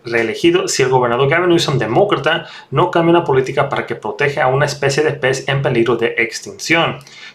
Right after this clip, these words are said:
Trump dijo durante una conferencia de prensa de aproximadamente una hora el viernes en su club de área allá en Los Ángeles, si es elegido, le daría a California más agua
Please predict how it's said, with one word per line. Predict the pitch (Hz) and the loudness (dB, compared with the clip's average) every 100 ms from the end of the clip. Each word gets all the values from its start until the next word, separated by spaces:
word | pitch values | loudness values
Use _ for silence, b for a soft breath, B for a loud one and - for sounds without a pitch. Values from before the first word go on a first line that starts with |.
| - | -4
Trump | 175 185 | 0 2
dijo | 165 170 170 | 4 2 4
durante | 156 135 127 135 | 4 4 4 2
una | 139 | 2
conferencia | 143 135 120 117 135 | 0 -2 -4 0 0
de | 135 | 0
prensa | 127 117 135 139 - | -4 -2 -2 -2 -8
de | 113 | -6
aproximadamente | 120 117 120 127 131 127 131 | -6 0 0 0 -2 -4 -2
una | 127 160 | -2 2
hora | 135 131 | 4 4
el | 131 | 2
viernes | 131 127 135 | 0 0 0
en | 131 | -4
su | - 117 | -8 -2
club | 131 127 - | 0 0 -4
de | 120 117 110 | 0 0 0
área | 113 131 143 | 0 2 2
allá | 135 123 | 2 2
en | |
Los | 117 - | -2 -2
Ángeles, | 160 170 170 170 B B B | -2 2 0 0 B B B
si | - 123 | -2 0
es | 120 | 2
elegido, | 156 143 143 147 147 - _ | 0 0 0 2 0 -6 _
le | 123 113 | 0 2
daría | 110 107 123 139 | 2 2 0 0
a | |
California | 139 135 131 123 123 131 - - | 0 -2 0 0 0 0 -4 -2
más | 113 117 135 139 - | 0 2 0 -2 -6
agua | - 123 123 135 | -2 0 0 -2